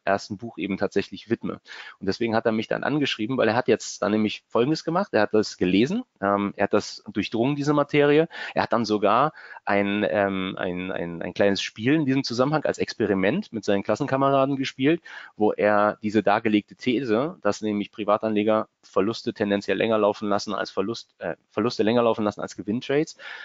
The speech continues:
wo, wo er das praktisch bewiesen hat, wo er gesagt hat, das ist tatsächlich dabei rausgekommen. Ganz interessant, weil im ersten Moment, ähm, ist das natürlich eine These, die stellst du auf und sagst, okay, aber ob das jetzt dann auch auf den Einzelfall anzuwenden ist, und es ist tatsächlich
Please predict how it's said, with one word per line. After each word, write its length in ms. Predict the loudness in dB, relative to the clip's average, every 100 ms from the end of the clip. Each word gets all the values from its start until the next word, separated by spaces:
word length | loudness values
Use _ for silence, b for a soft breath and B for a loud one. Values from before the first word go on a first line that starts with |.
| B
wo, 160 | 0 0 0
wo 180 | 2
er 60 | 4
das 140 | 2
praktisch 360 | -2 -8 -8 -8
bewiesen 340 | -4 -2 0
hat, 140 | 0 0
wo 60 |
er 80 | -2
gesagt 260 | 2 2 2
hat, 140 | 0
das 120 | 0
ist 160 | -4 -12
tatsächlich 380 | -6 -2 0 0
dabei 220 | 2 2
rausgekommen. 680 | 2 -2 -4 -6 -4 -4 -8 _ -4
Ganz 200 | -2 -2
interessant, 500 | -4 -4 -2 -2 0
weil 100 | 0
im 120 | 0
ersten 240 | 0 0 0
Moment, 460 | 2 2 2 -2 -4
ähm, 140 | -2
ist 140 | -2 -4
das 80 | -2
natürlich 280 | -2 -4
eine 80 | -4
These, 240 | -2 -2 -2
die 80 |
stellst 300 | -4 -2 -2
du 60 | -2
auf 260 | 0 0 0
und 140 | -2
sagst, 200 | -4 -4
okay, 380 | -10 -2 0 0 B B B _ -18 -18 _
aber 240 | 0 2
ob 100 | 2
das 160 | 2 4
jetzt 240 | 2 2
dann 120 | 0 0
auch 160 | 0
auf 100 | -2
den 120 | -2
Einzelfall 440 | 0 -2 -2 0 0
anzuwenden 720 | 0 -2 -2 0 0 -2 -2
ist, 260 | -2 -2
und 140 | -8 -8
es 200 | -8 -12
ist 160 | -16 -2
tatsächlich 460 | 2 4 2 0